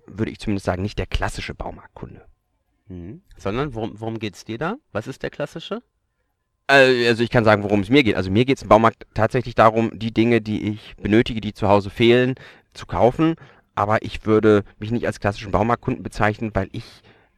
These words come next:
Speaker 1: mich auch nicht als den klassischen Heimwerker bezeichnen würde, der, der alles aus Spaß selber macht, sondern eher als den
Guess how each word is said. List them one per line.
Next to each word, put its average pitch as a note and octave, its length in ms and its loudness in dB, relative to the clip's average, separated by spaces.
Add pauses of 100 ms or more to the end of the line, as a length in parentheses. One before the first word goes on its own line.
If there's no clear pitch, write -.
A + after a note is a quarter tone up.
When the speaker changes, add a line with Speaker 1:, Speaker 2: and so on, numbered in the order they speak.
(220)
Speaker 1:
mich A#2 200 -6
auch A2 100 -4
nicht B2 120 -6
als - 120 -10
den A2 80 -12
klassischen A2+ 360 -6
Heimwerker A2 400 2
bezeichnen G2+ 400 -4
würde, G2+ 160 -2
der, G2 240 0 (300)
der F#2+ 100 -2
alles A#2+ 220 -2
aus G2+ 140 -4
Spaß G#2+ 360 0
selber A2 240 4
macht, A2 220 -2
sondern F#2 460 0 (280)
eher G2+ 340 0
als - 280 -6
den F2+ 260 -6